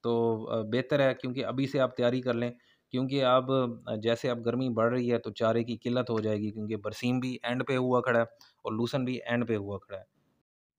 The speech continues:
एक और चारा मैं आपको बताता हूँ जिसका नाम है सुपर मोम्बासा चारा। तो इसकी पैदावार भी अच्छी होती है, ये भी आप काश्त कर सकते हैं, लेकिन इसका जो असल टाइम होता है ये भी फरवरी मार्च होता है जब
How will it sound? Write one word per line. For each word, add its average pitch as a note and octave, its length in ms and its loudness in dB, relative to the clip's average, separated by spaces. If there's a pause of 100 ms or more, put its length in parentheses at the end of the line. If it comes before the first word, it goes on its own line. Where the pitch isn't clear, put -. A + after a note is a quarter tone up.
एक C#3 140 -6
और F3 200 0
चारा D#3+ 300 0
मैं D#3 100 -2
आपको D3 260 -2
बताता A#2 400 -4
हूँ C3+ 140 -4
जिसका B2 240 -8
नाम B2+ 300 -4
है B2+ 80 -6
सुपर C#3+ 400 -6
मोम्बासा A2 580 -4
चारा। G#2 500 -12 (480)
तो C3 260 -2
इसकी D3+ 260 -2
पैदावार D#3 500 0
भी D#3+ 180 -4
अच्छी D3 220 -6
होती C#3 300 -6
है, D3 280 -6
ये B2 220 -6
भी D#3 140 -4
आप D3 240 -2
काश्त C#3 280 -4
कर C#3 80 -6
सकते C#3+ 320 -10
हैं, C#3+ 260 -8
लेकिन C#3 260 -6
इसका D3+ 220 -8
जो D#3 120 -4
असल D3+ 280 -6
टाइम C#3+ 240 -4
होता C3+ 240 -6
है C3+ 120 -4
ये B2+ 220 -6
भी D3 140 -2
फरवरी C#3+ 420 -4
मार्च A#2 340 -4
होता A#2 180 -6
है A#2+ 80 -4
जब A#2+ 240 -6